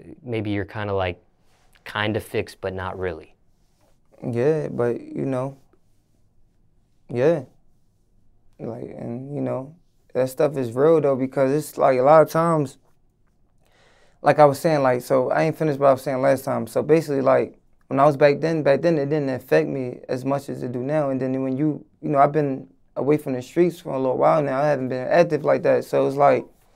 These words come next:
Speaker 2: now, like, I have, like, I be having, like, breakdowns sometimes, too. Like, you know, a lot of people not gonna say this, but I lost a lot of homies. Like, I was just telling you, like,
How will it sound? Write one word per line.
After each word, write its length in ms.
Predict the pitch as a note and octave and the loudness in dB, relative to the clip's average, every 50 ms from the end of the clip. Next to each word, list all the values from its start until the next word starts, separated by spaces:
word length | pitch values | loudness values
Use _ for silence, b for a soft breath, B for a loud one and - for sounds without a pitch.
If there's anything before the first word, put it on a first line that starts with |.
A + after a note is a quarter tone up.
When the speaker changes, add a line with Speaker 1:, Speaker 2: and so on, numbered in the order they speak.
| b b b b b b b b b b b b b b _ _ | b b b b b b b b b b b b b b _ _
Speaker 2:
now, 540 | - B2+ C#3 E3 F3+ F3 D#3+ D3+ D#3 D3+ - _ _ _ _ _ _ _ _ _ _ _ _ _ _ _ _ _ _ _ _ _ - | -2 0 2 4 4 4 2 0 -2 -6 -12 _ _ _ _ _ _ _ _ _ _ _ _ _ _ _ _ _ _ _ _ _ 2
like, 180 | C#3+ C3+ B2 | 4 6 6
I 160 | - F3 F3+ | 6 6 6
have, 180 | F3 E3 D3 D3+ | 6 4 4 4
like, 160 | C#3+ C#3 C3+ | 2 2 4
I 100 | - - | 4 2
be 120 | E3 E3 E3 | 2 4 4
having, 240 | D#3 D3+ C#3+ C3+ | 4 2 2 0
like, 220 | C3 C3+ B2+ A#2 - | -2 -4 -4 -2 2
breakdowns 520 | D3 D#3+ E3+ D#3+ D#3+ D3 D3 C#3 C#3 C3+ | 4 4 4 4 0 -2 -2 -2 -4 -4
sometimes, 500 | C#3 C3+ C3+ C3 C#3+ C#3 C3+ B2+ B2+ B2 | -6 -6 -4 -2 -2 -2 -2 -4 -6 -10
too. 380 | - - E3 E3 D3+ B2 A#2 A#2+ _ _ _ _ | -8 -4 -2 -2 -2 -2 -4 -10 _ _ _ _
Like, 160 | - D3 C3 | -6 -4 -4
you 60 | C3 C#3+ | -2 -2
know, 140 | D#3+ D3 | -2 0
a 40 | C#3 | 2
lot 160 | C#3+ D3+ D#3 | 4 6 4
of 80 | D3+ D3+ | 4 4
people 140 | D#3+ D3 C#3+ | 0 -2 -2
not 140 | C#3+ C#3+ C#3 | -2 -4 -4
gonna 140 | C#3 C#3 | -6 -10
say 160 | C3 - D#3+ D#3 | -6 -4 -2 -2
this, 160 | D3 D3 C3+ | -2 -2 -2
but 160 | D#3 C3 - | -2 0 0
I 80 | C#3+ D#3 | 2 2
lost 320 | E3 E3 D#3 D3+ D3 - | 2 2 0 0 -2 -4
a 60 | - | -8
lot 420 | - - - B2+ C#3 C#3+ D3 D3 C#3 | -8 -4 -2 0 2 2 2 2 0
of 80 | C#3 | -2
homies. 420 | C#3 C#3+ D#3 D#3 D3 B2+ A#2 B2+ - | -2 -2 -2 -2 -4 -4 -6 -8 -8
Like, 120 | C#3 C3+ | -2 0
I 80 | C#3 D3 | 0 0
was 100 | D3 C#3 | 0 -2
just 140 | C#3+ C3+ | -6 -6
telling 180 | - D#3+ D#3 D3 | -4 -4 -4 -2
you, 80 | C#3 C3 | -4 -4
like, 300 | C3 C3+ B2+ A#2 - | -2 -2 -2 -4 -6